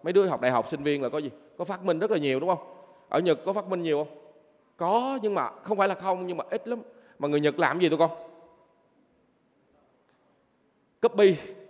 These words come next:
Một, trên thế giới này có hai cái đất nước mà copy thầy nghĩ là giỏi nhất. Một là Trung Quốc, hai là Nhật. Nhưng mà người Nhật copy về làm gì?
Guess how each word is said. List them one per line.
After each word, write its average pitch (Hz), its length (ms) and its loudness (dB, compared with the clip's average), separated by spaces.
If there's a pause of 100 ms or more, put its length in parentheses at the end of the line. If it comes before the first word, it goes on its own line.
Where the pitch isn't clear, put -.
(1160)
Một, 147 240 -2
trên 220 100 6
thế 226 80 6
giới 226 160 4
này 233 100 0
có 185 80 0
hai 180 320 -2
cái 190 80 -2
đất 196 160 -6
nước 214 140 -2
mà 180 60 -4
copy 165 340 -4
thầy 147 120 -2
nghĩ 120 120 0
là 165 120 2
giỏi 117 280 0
nhất. 226 180 0 (1120)
Một 127 180 2
là 147 60 2
Trung 151 220 -2
Quốc, 196 160 4
hai 160 160 4
là 131 80 4
Nhật. 113 240 0 (420)
Nhưng 190 140 2
mà 180 60 6
người 160 160 6
Nhật 156 260 8
copy 214 400 8
về 165 180 8
làm 147 200 4
gì? 170 120 2